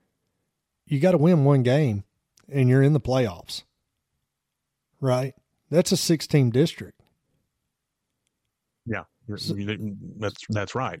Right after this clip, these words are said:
Speaker 1: So
Speaker 2: <laughs>
Speaker 1: you,
Speaker 2: It's basically
Speaker 1: you
Speaker 2: who's, who's playing for that fourth spot, and that's,
Speaker 1: Right.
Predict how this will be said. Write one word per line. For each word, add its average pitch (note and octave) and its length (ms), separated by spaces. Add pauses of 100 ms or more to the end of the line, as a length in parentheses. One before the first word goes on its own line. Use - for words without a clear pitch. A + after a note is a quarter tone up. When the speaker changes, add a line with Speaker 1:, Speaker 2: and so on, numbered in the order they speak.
(160)
Speaker 1:
So D#3 420
Speaker 2:
<laughs> - 40
Speaker 1:
you, D3+ 180
Speaker 2:
It's - 100
basically C3 360
Speaker 1:
you A2 40
Speaker 2:
who's, B2+ 220
who's C3 340
playing C3+ 380
for A#2+ 140
that G#2+ 200
fourth G#2+ 220
spot, A#2 360
and G2 140
that's, G#2 220
Speaker 1:
Right. C3+ 180